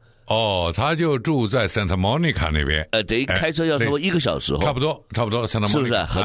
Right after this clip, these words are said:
Speaker 2: 漂亮的。
Speaker 1: 哎，哎，对，对。
Speaker 2: 你把张雨生想成就是台北的淡水嘛。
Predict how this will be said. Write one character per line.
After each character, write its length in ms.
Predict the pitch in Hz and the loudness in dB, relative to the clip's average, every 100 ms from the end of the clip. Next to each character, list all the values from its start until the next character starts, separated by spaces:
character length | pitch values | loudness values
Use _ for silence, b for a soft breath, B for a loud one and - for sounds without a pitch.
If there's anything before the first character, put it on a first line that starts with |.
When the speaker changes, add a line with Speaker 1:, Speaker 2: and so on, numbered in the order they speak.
| 101 | 0
Speaker 2:
漂 140 | 165 | 0
亮 160 | 135 120 | 2 0
的。 80 | 85 | 0
Speaker 1:
哎， 200 | 92 92 | -2 -2
哎， 80 | 82 | -2
对， 160 | 110 | -2
对。 180 | 92 90 - | 0 -2 0
Speaker 2:
你 80 | |
把 180 | 170 113 | 0 0
张 200 | - 147 | 0 0
雨 80 | 143 | 2
生 160 | 123 147 | 0 0
想 280 | 127 82 | 0 -2
成 180 | 76 87 | -2 -2
就 120 | 113 | -2
是 120 | 113 110 - | -2 -2 -2
台 220 | - 120 | 0 0
北 200 | 123 87 | 0 -2
的 200 | 67 78 | -2 -2
淡 280 | 80 135 107 | 0 0 0
水 220 | 71 - - | -2 -4 -4
嘛。 120 | - | -4